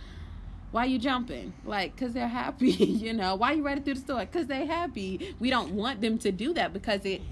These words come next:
from what our perspective, looks uncivilized. But if everybody's running through the store, we wouldn't know any difference. Everybody walks through a store, so we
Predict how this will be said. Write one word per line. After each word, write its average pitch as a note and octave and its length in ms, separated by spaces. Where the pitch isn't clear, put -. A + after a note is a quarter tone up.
from F#3 220
what F3+ 200
our G#3 180
perspective, F#3 520
looks F#3 240
uncivilized. F#3+ 920
But A#3 120
if G#3+ 120
everybody's C#4 460
running G#3+ 200
through G#3 120
the G#3 60
store, C#4+ 400
we B3 160
wouldn't A#3+ 260
know A3+ 180
any A3+ 180
difference. D4 460
Everybody A3+ 420
walks A3+ 340
through F#3+ 140
a F#3 60
store, F3+ 240
so F#3 140
we A#3 280